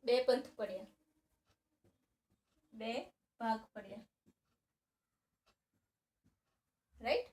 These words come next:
પછી ત્રીજી પી એટલે પાટલીપુત્ર. P for પાટલીપુત્ર. ત્યાં કોણ રાજા હતા? અશોક અને અધ્યક્ષ મોગલી.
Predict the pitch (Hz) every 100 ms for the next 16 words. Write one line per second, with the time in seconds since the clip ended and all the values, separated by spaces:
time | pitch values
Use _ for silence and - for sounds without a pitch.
0 | _ - 226 254 247 262 226 202 - -
1 | 302 208 196 247 - 254 285 - _ _
2 | _ _ _ _ _ _ _ _ _ _
3 | _ _ _ _ 285 302 294 254 226 -
4 | 190 196 - _ _ _ _ 202 - 262
5 | _ _ _ _ 262 254 285 320 - -
6 | _ 226 226 226 226 208 - - 226 -
7 | _ _ _ _ _ _ _ _ _ _
8 | _ _ _ _ _ _ _ _ _ _
9 | _ _ _ _ 240 247 277 262 247 240
10 | 262 254 269 285 - - _ - 277 285
11 | - - - _ _ _ _ _ _ _
12 | - 208 247 254 208 247 277 - - 262
13 | 254 208